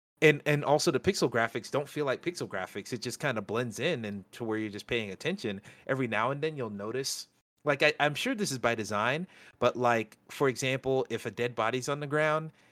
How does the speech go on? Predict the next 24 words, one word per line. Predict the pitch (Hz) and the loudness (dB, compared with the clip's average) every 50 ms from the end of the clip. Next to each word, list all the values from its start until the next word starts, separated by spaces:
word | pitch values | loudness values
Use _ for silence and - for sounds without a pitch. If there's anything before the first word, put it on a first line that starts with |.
| _ _ - | _ _ -12
instead | 107 110 - - 143 139 | -10 -8 -4 0 2 2
of | 147 131 131 | 2 4 2
it | 143 113 104 | 0 0 0
being | 120 127 131 127 123 113 | -4 -4 -4 -4 -4 -6
a | 104 | -8
three | - - - 117 117 117 | -8 -8 -8 -8 -8 -6
D | 120 117 110 | -6 -6 -4
model | 101 95 95 101 113 123 147 160 165 _ _ _ _ _ | -2 -2 -2 -2 -2 -2 -4 -4 -6 _ _ _ _ _
to | - - | -4 -4
where | 120 110 117 113 113 | -2 0 2 0 0
you | 110 110 110 | -2 -4 -6
just | 104 113 107 - 113 | -6 -4 -4 -4 -4
look | 107 110 107 - | -6 -8 -6 -6
at | 110 - | -6 -6
this | 117 113 - | -4 -6 -6
three | - 107 110 107 | -6 -6 -6 -6
D | 107 107 | -6 -6
model | 101 98 98 98 101 104 | -4 -4 -4 -4 -4 -4
of | 104 92 | -6 -6
a | 92 | -6
body | 82 92 90 92 98 | -8 -6 -6 -6 -6
on | 101 110 | -6 -6
the | 120 | -6
ground, | 117 139 139 151 170 180 | -4 -2 -2 -2 -2 -4